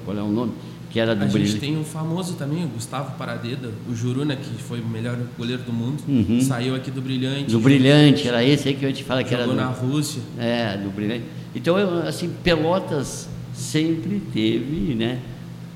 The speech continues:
Speaker 1: os campeonatos citadinos de Pelotas, eu me lembro ainda que era um dos poucos ginásios que nós tínhamos, era o do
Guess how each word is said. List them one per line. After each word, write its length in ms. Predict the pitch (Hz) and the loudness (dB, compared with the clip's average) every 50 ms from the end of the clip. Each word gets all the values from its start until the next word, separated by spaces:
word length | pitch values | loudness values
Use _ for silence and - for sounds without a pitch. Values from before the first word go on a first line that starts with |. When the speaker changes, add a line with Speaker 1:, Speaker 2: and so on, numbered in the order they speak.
| - - - | -14 -14 -12
Speaker 1:
os 160 | - - - | -10 -8 -4
campeonatos 560 | - 117 123 - 131 127 135 147 151 147 - | -2 -2 -2 0 -2 -2 0 0 -2 -2 -4
citadinos 1040 | - - - - - - - - 135 113 117 113 95 92 120 151 156 143 123 - - | -8 -8 -8 -8 -10 -8 -4 -2 -2 -2 -2 -2 -2 2 4 6 6 6 4 2 -2
de 80 | - | -6
Pelotas, 400 | - - 110 113 123 135 131 - | -6 -2 0 0 0 0 0 -2
eu 80 | 110 110 | -2 -2
me 80 | 110 110 | -2 0
lembro 260 | 113 131 127 113 110 | 0 0 0 2 2
ainda 160 | 120 120 117 | 2 2 0
que 140 | 113 - 107 | 0 0 0
era 260 | 110 104 98 90 82 - - - - - - - - | 0 0 0 -2 -4 -8 -12 -14 -14 -16 -14 -8 -2
um 80 | 123 123 | -2 0
dos 160 | 110 - - | 0 -2 -2
poucos 460 | - - 151 165 160 156 - 127 - | 2 4 4 6 4 2 -2 -4 -4
ginásios 480 | - 131 110 113 107 120 120 104 95 92 | -4 -4 -2 -2 -2 -2 -2 -4 -6 -8
que 100 | - 107 | -6 -4
nós 240 | 104 107 101 - | -4 -4 -4 -4
tínhamos, 300 | - - - 131 127 120 | -6 -6 -4 -2 -2 0
era 80 | 110 104 | 0 0
o 80 | 104 104 | 0 0
do 120 | 98 98 | 0 -2